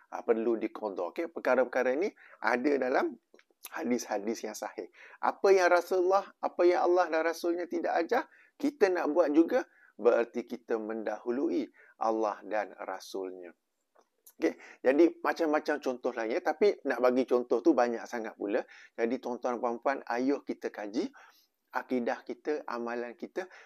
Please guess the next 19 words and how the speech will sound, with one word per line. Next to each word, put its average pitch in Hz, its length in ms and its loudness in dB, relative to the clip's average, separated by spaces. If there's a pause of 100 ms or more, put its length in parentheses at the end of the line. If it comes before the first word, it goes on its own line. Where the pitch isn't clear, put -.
(140)
Pastikan 202 560 2
ia 185 240 2 (1400)
bersamaan, 170 800 2
maknanya 143 240 -2
bukan 170 240 -4
nak 123 80 -8
bersama, 151 320 -8
kita 151 240 -6
kata 143 320 -4 (240)
di 147 240 4
belakang 175 480 6 (240)
Allah 131 320 4
dan 131 160 2
Rasulnya. 120 400 0
Maknanya 170 240 0
Allah 180 240 6
syariatkan, 185 640 -2
kita 143 240 -2
buat. 101 240 -2